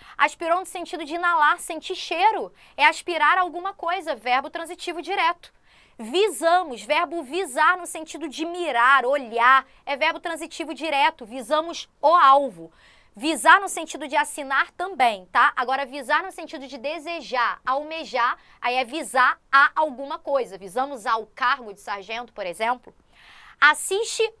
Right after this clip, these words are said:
o candidato o direito de pedir anula-, anulação.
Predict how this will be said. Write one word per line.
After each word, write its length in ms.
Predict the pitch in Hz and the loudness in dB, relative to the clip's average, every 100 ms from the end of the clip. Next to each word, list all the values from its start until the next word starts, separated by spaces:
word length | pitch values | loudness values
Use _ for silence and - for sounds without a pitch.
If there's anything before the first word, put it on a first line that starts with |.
| - | 4
o 260 | 349 453 523 | 12 12 12
candidato 880 | - 403 330 247 247 269 320 - - - | 2 -8 -8 -2 4 4 2 -8 -8 0
o 200 | 359 415 | 2 2
direito 460 | 311 381 320 359 | 0 -2 -2 -4
de 120 | 359 - | -12 -10
pedir 280 | 330 269 320 | -10 -6 -2
anula-, 340 | 311 311 294 | -2 -2 -4
anulação. 600 | 262 277 285 285 - 208 | -4 -6 -4 -6 -4 -6